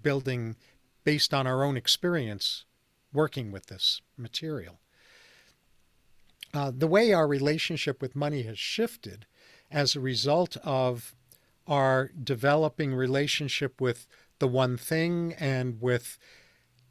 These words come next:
embracing that we are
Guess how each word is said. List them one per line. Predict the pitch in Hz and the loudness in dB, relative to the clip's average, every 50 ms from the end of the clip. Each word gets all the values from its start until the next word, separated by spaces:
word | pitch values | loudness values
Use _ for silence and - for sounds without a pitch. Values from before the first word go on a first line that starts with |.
| _ - | _ -4
embracing | 147 139 135 117 127 123 135 143 147 165 156 - - 170 156 151 151 147 127 | -2 0 0 0 2 2 4 4 4 4 2 2 2 2 0 0 -2 0 2
that | 131 127 127 123 120 - - 156 | 4 4 4 4 2 -2 -6 -6
we | 127 131 139 139 139 - - | -2 -2 -2 -2 -2 -6 -6
are | - 143 131 131 127 123 120 120 120 117 | -4 0 2 4 4 4 4 2 0 -2